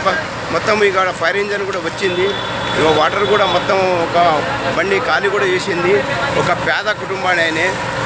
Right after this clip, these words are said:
చిన్న వ్యాపారం చేసుకుంటాడు. మొత్తం నష్టం కూడా జరిగింది.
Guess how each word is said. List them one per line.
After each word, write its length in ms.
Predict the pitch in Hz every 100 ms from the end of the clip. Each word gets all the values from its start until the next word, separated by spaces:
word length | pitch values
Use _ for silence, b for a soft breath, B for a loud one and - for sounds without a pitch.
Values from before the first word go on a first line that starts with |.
| -
చిన్న 180 | 180 196
వ్యాపారం 560 | 190 175 - 196 202 185
చేసుకుంటాడు. 600 | 175 185 170 170 185 202 - 120 135
మొత్తం 300 | 147 151 175
నష్టం 360 | 151 - 208 196
కూడా 140 | 190
జరిగింది. 560 | 180 170 185 175 175